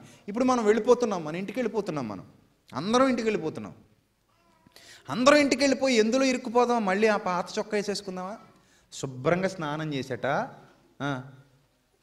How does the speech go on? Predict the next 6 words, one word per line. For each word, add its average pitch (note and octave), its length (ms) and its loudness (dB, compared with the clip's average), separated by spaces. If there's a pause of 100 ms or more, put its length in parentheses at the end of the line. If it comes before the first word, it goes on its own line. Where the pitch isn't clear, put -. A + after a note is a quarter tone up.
(560)
మళ్ళీ C#3+ 160 -6
ఏం E3+ 100 -6
చేశాడట? F3 340 -8 (1200)
అదే C3 160 -6
చొక్కా D3+ 280 -6
వేసుకున్నాడట. F#2 520 -10